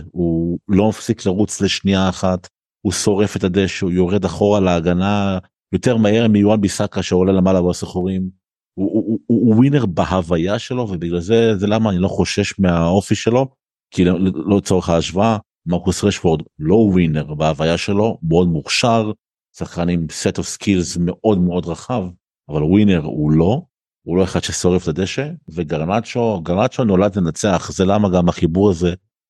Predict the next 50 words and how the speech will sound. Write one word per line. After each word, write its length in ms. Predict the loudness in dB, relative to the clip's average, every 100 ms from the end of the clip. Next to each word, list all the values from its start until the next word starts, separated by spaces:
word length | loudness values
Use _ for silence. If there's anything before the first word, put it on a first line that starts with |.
| _
עם 80 | -2
קריסטיאנו 600 | -2 -2 -2 0 2 2
רונלדו 400 | 2 2 0 0
מרגיש 400 | 0 0 -2 -4
כל 180 | -8 -6
כך 160 | -6 -4
טבעי, 360 | -4 -2 -2
כי 80 | -2
קריסטיאנו 680 | -10 -4 0 2 2 2 0
רונלדו 360 | 0 0 2 2
הוא 140 | 4
ווינר, 420 | 4 4 2 0 -8 _ _ _ -10
קריסטיאנו 640 | -6 -2 0 0 0 0
רונלדו, 340 | 2 0 2 2
אם 80 | 4
הוא 80 |
היה 60 | 2 2
כדורסלן, 560 | 2 2 2 2 2
הוא 80 | 2
היה 140 | 2
הכדורסלן 460 | 2 0 -2 0 0
הטוב 260 | 2 0 2
בעולם, 400 | 2 2 0 -4
אם 160 | 0 2
הוא 80 | 4
היה 80 | 4
עורך 300 | 4 2 0
דין, 300 | 2 2 0 -6 _ _ _
הוא 100 | -4
היה 80 | -2
עורך 180 | -2 0
דין 140 | 0
הטוב 280 | 0 0 2
בעולם, 460 | 2 2 0 -2 -8 0
לא 80 | 0
משנה 180 | 2 2
מה 20 |
הוא 60 |
היה 100 | 4
עושה, 280 | 4 4 0 0 -2
הוא 80 | -2
היה 80 |
טוב 200 | 0 0
בעולם, 280 | 2 4 2
כי 140 | 0 -4
זה 100 | -2
באופי 300 | 0 0 -2
שלו, 300 | -6 -8 -10 _ _ _ -8
ואני, 500 | 0 2 4 2 2
אני 160 | 2